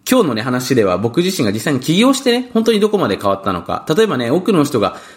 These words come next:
なんかビジネスをするとね、本当に人生が変わるっていうふうに思ってる人いると思うんですけども、本当にそうなのかっていうところですね。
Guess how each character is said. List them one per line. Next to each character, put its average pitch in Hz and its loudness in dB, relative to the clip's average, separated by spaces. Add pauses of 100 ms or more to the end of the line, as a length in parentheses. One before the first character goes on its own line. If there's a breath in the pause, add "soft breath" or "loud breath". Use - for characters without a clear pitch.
な 143 -4
ん 127 -2
か 113 2
ビ 165 4
ジ 220 0
ネ 214 2
ス 131 -2
を 101 0
す 101 -2
る 98 -4
と 98 -4
ね、 98 -2
本 180 -4
当 202 2
に 175 0
人 175 -2
生 156 0
が 104 -2
変 107 -2
わ 107 2
る 110 2
っ - -6
て - -10
い - -6
う - -8
ふ - -14
う - -6
に 92 -6
思 101 -2
っ - -10
て 92 -8
る 85 -10
人 - -8
い 95 -2
る 98 -4
と 113 -4
思 110 -2
う - -2
ん - -4
で 85 -6
す - -14
け 95 -6
ど 92 -6
も、 90 -8 (180 loud breath)
本 233 0
当 240 2
に 214 0
そ 240 -2
う 226 0
な 147 0
の 101 -4
か 90 -8
っ - -12
て - -12
い - -
う - -12
と 92 -6
こ 92 -4
ろ 90 -8
で 87 -16
す - -10
ね。 175 -4